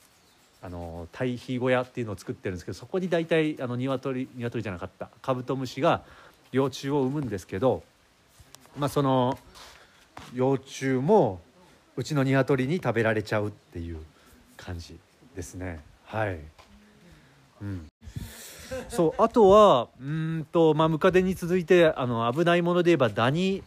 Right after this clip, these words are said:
ですね。これ、去年だったかな、足刺されて、ブクッと膨れて、高熱出て病院に行ったりっていう経験もありますね。それで、まあ、ちょっとした手術して、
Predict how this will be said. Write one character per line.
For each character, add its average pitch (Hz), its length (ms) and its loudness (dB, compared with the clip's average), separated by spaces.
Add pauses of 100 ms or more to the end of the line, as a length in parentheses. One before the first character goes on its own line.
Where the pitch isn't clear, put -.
で 131 180 -6
す 101 100 -14
ね。 110 300 -6 (300)
こ 180 140 -4
れ、 160 180 0 (260)
去 190 120 -2
年 143 420 0
だ 123 100 0
っ - 80 -6
た - 100 -4
か 113 100 -4
な、 123 460 -2
足 123 280 -6
刺 131 140 -4
さ 131 180 -2
れ 127 140 0
て、 127 180 -2
ブ 117 200 -6
ク 143 220 -6
ッ - 20 -12
と 127 160 -2
膨 123 240 -10
れ 120 120 0
て、 123 280 0
高 123 240 -4
熱 123 260 -6
出 117 80 -4
て 110 160 -4
病 110 220 0
院 113 60 -4
に 110 80 -6
行 107 60 -8
っ - 40 -20 (100)
た 113 80 -2
り 104 220 -8 (440)
っ - 40 -20
て - 80 -4
い 104 120 -4
う 101 140 -6
経 104 240 -4
験 104 200 -10
も 92 100 -8
あ 90 60 -8
り 90 60 -10
ま 90 140 -10
す - 120 -18
ね。 87 180 -12
そ 120 120 -8
れ 113 60 -6
で、 110 140 -4
ま 98 340 -6
あ、 - 80 -20
ち - 80 -8
ょ 156 40 -2
っ - 20 -14
と 117 140 -6
し - 100 -10
た 139 100 -2
手 - 60 -16
術 120 480 -10
し - 100 -18
て、 95 240 -4